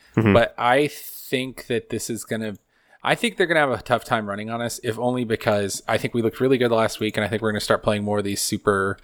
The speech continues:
Speaker 2: super recruits that we've recruited. And I just think that just, just because they have the talent to be better at running doesn't mean they're suddenly just gonna, like, get right against us.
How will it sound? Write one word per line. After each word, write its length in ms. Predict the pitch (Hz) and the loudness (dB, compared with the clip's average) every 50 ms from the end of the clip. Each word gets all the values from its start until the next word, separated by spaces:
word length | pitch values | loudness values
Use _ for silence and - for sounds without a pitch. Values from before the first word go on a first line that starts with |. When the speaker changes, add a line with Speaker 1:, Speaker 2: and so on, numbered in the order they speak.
| - - - - _ | -18 -20 -20 -20 _
Speaker 2:
super 320 | - - - 139 127 127 120 | -4 0 2 4 6 6 6
recruits 360 | 110 - - 113 104 - - | 6 6 4 2 2 2 2
that 120 | - 107 | 0 0
we've 140 | 104 104 95 | 0 0 -2
recruited. 520 | 101 95 - - 107 95 98 98 95 92 - _ _ _ _ _ _ - | -4 -4 -2 -2 0 0 0 0 -2 -4 -8 _ _ _ _ _ _ -4
And 120 | - 107 | -2 0
I 60 | 110 110 | 0 0
just 180 | 110 117 - - | -2 -4 -4 -4
think 240 | - 113 104 - | -4 -4 -4 -4
that 320 | - 107 104 101 98 - - _ _ _ - 127 | -2 0 0 0 0 -2 -6 _ _ _ -14 -4
just, 460 | 117 - 165 160 - - - - _ _ - | 0 2 2 2 2 0 -4 -8 _ _ -6
just 220 | 110 160 160 - | -4 -4 0 2
because 280 | - 185 - - 165 135 | 2 2 4 2 0 0
they 120 | 139 131 | 0 -2
have 200 | 117 135 127 - | 0 -2 -2 -2
the 80 | - 110 | -6 -10
talent 520 | - - - - 101 107 120 135 139 - - | -10 -10 -8 -6 -4 -2 -4 -4 -4 -6 -6
to 80 | - | -4
be 140 | 123 120 127 | -4 -4 -2
better 400 | 117 - 123 120 131 135 135 131 | -2 0 0 2 2 2 2 2
at 220 | 120 123 123 120 | 0 0 -2 0
running 340 | 107 123 127 131 135 143 151 - - - - - | 0 -2 -2 -2 -6 -8 -12 -16 -18 -20 -8 2
doesn't 220 | - 131 135 139 131 | 4 4 4 4 2
mean 120 | 131 131 | 0 0
they're 80 | 120 117 | 0 0
suddenly 300 | - - 123 113 117 113 | 2 2 2 2 2 0
just 220 | 101 110 - - | 0 0 0 0
gonna, 160 | - 110 104 | 0 0 2
like, 220 | 101 98 98 92 95 | 2 0 -2 -2 0
get 160 | - 107 98 | 0 0 0
right 200 | 101 98 95 95 | 0 0 -2 -2
against 360 | 95 87 90 90 - - - | -2 -4 -6 -8 -8 -8 -6
us. 340 | - - - - - - - | -6 -6 -8 -10 -12 -14 -16